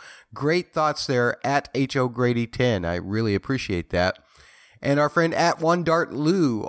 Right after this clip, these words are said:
also submitted some stuff in regards to a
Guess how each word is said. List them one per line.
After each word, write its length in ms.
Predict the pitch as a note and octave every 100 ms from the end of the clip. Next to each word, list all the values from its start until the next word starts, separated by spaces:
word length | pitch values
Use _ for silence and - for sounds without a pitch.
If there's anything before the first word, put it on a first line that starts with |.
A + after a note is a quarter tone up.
| -
also 520 | D3+ E3+ D3+ A#2+ G#2+
submitted 400 | - B2 A#2+ A#2+
some 120 | A#2
stuff 400 | - C3+ B2+ - - - -
in 140 | - D3
regards 540 | C#3+ C#3+ D3 D3 -
to 500 | - C#3+ C3+ C3 B2+ - _ _ _ _ -
a 640 | C3 C3 C3 C3 B2 B2